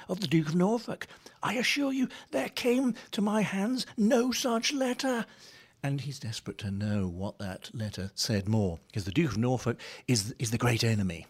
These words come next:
He's one of the other people jostling for power with Henry the eighth.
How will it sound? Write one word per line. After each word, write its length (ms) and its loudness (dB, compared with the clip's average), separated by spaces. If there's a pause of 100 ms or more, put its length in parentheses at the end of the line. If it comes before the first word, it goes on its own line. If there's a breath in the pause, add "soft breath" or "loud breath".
(440 loud breath)
He's 220 -2
one 140 2
of 80 0
the 160 0
other 240 0
people 400 -6
jostling 640 0
for 100 -8
power 300 -4
with 140 -6
Henry 200 -4
the 160 -8
eighth. 300 -12